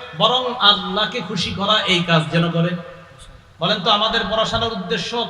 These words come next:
কাকে খুশি করা? তিরমিজি শরীফের দুই হাজার তিনশো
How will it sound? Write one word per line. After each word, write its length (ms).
কাকে 340
খুশি 200
করা? 380
তিরমিজি 480
শরীফের 600
দুই 220
হাজার 400
তিনশো 480